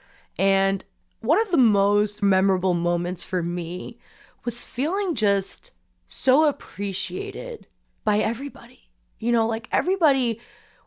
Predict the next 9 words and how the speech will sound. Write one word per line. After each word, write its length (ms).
was 160
coming 360
up 160
to 120
me 400
and 200
saying, 500
you 100
know, 200